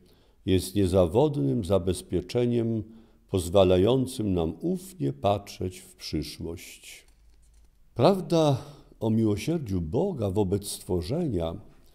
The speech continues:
jest od początku obecna i dostępna w Słowie Bożym. Z racji jednak na naszą duchowo-fizyczną strukturę potrzebujemy specjalnych, innych miejsc i czasów,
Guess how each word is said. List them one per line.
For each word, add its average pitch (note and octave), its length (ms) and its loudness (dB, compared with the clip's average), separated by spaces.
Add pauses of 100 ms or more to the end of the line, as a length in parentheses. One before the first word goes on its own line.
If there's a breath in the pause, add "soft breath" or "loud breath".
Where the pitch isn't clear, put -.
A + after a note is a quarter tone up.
(640 soft breath)
jest C3+ 240 4
od C3+ 120 4
początku A#2+ 680 2
obecna G#2 600 6
i G2 60 4
dostępna G2 720 2
w F#2 60 -8
Słowie E2+ 400 0
Bożym. D2 680 -6 (1400 soft breath)
Z E2 140 -4
racji C#3 380 4
jednak A#2 460 2
na G#2 140 2
naszą A2+ 460 2
duchowo-fizyczną A2 1080 -2
strukturę G2+ 800 -6 (1000 soft breath)
potrzebujemy C3+ 800 4
specjalnych, C#3 1080 0 (400 soft breath)
innych G2+ 540 2
miejsc G2 880 0
i C#3 100 -4
czasów, A#2 800 -2